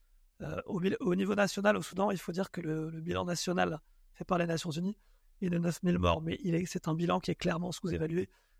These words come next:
Et on a certainement plus de morts que ça, rien qu'au Darfour, et en particulier au Darfour Ouest. On n'a pas compté les morts,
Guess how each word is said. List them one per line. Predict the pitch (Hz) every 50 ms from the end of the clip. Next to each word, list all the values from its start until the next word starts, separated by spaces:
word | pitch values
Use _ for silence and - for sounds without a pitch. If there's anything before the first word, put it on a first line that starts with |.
| - - -
Et | 160
on | 160 165
a | 170 160
certainement | - - 170 - - 175 180 180 185 185 - _ _ _
plus | - 190 185 185 160
de | 180 175
morts | 170 175 170 -
que | - 180
ça, | 156 - 190 170
rien | 151 170 175 170
qu'au | 160 - 170
Darfour, | 160 165 147 - - 202 190 - -
et | - 214 180
en | 165
particulier | 160 - 170 - - - - 175 170 170 - -
au | 151 175 170
Darfour | 175 165 151 - - 170 165
Ouest. | 165 - - - - _ _ - - _ _ _ _ _ _
On | 185
n'a | 175 175
pas | - 214 208
compté | - 208 180 - 214 202
les | 185 165
morts, | 165 170 196 233 233 -